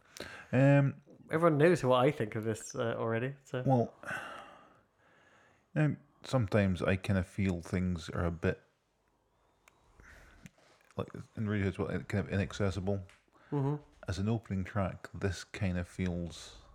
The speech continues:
Speaker 1: that way, in that there's, I don't know. By the time it gets to about a minute and a half, it's kinda settled down.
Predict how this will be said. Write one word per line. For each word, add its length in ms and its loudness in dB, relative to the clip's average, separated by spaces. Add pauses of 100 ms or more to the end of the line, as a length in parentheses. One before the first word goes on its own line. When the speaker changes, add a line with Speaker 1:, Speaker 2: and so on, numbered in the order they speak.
(440)
Speaker 1:
that 200 -4
way, 260 -8 (200)
in 120 -8
that 160 -8
there's, 220 -8 (1400)
I 60 -6
don't 140 0
know. 180 -2 (540)
By 80 0
the 20 -4
time 200 2
it 60 -2
gets 200 -2
to 80 -2
about 200 0
a 40 -4
minute 200 2
and 80 -4
a 40 -4
half, 260 -2
it's 120 -16
kinda 200 -2
settled 420 -2
down. 300 -2